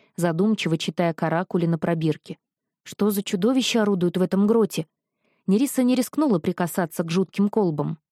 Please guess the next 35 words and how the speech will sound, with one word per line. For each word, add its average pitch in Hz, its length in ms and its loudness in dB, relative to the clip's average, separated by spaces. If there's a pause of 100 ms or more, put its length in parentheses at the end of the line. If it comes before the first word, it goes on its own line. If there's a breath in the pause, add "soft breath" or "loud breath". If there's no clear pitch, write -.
(500)
"Гений 214 420 0
с - 100 -6
изощрённой 185 540 0
фантазией", 156 720 -2 (480)
задумчиво 175 600 0
проговорил 180 500 0
в 160 80 0
ответ 185 320 0
Лоран, 190 360 0
убирая 185 360 0
мерзкую 185 460 -2
бутыль 196 320 0
обратно 190 400 0
в 214 60 0
нишу. 214 380 -2 (600)
Нериса 269 340 0
подошла 214 420 0
к - 80 -10
рабочему 214 460 0
столу 214 400 0
и 269 40 0
подняла 202 400 0
увесистый 233 520 -2
блокнот, 208 500 -2 (220 soft breath)
пытаясь 175 380 -2
запомнить 170 500 -2
каракули 175 480 -2
в 160 100 -2
нём. 156 260 -2 (300)
Читать 196 380 -2
и 170 60 -10
писать 214 420 -2
её 165 220 0
научила 180 480 0
Галин. 180 440 -2